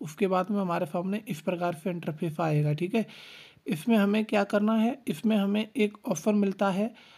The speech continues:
अ, ऊपर आप देख सकते हैं, पुराने आवेदक पोर्टल पर मोबाइल नंबर रजिस्टर्ड करते हुए, अ, स्वयं अपने आधार को सत-, आधार को सत्यापित करें, ठीक है। तो इस पे आपको क्लिक कर देना है।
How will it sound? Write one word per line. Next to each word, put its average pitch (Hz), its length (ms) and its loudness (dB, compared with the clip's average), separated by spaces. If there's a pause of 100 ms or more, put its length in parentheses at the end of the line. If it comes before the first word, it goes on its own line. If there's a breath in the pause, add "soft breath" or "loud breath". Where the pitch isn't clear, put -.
(260 loud breath)
अ, 175 120 2 (100)
ऊपर 214 280 2
आप 208 140 6
देख 202 220 2
सकते 202 360 -2
हैं, 220 180 2
पुराने 202 600 2 (160)
आवेदक 196 540 2 (300)
पोर्टल 202 400 4
पर 214 240 2
मोबाइल 185 400 4
नंबर 190 300 2
रजिस्टर्ड 190 360 0
करते 190 400 0
हुए, 190 340 4
अ, 240 60 -2 (520 loud breath)
स्वयं 196 680 4 (120)
अपने 202 400 0
आधार 185 340 2
को 214 320 4
सत-, 180 400 -4 (120)
आधार 180 320 2
को 220 120 0
सत्यापित 180 600 -2 (220)
करें, 160 280 2
ठीक 202 200 0
है। 247 140 2 (480 loud breath)
तो 170 280 4
इस 208 140 4
पे 247 180 6
आपको 220 380 6
क्लिक 233 380 2
कर 185 240 4
देना 156 300 4
है। 151 260 4